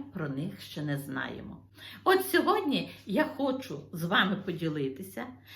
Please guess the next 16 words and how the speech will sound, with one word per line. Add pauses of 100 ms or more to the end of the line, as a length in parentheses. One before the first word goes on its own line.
(120)
рецептом (120)
однієї
дуже
смачної, (760)
вишуканої (280)
і
красивезної
страви. (1700)
І
ось
з
цих
баклажанів (300)
я
сьогодні
приготую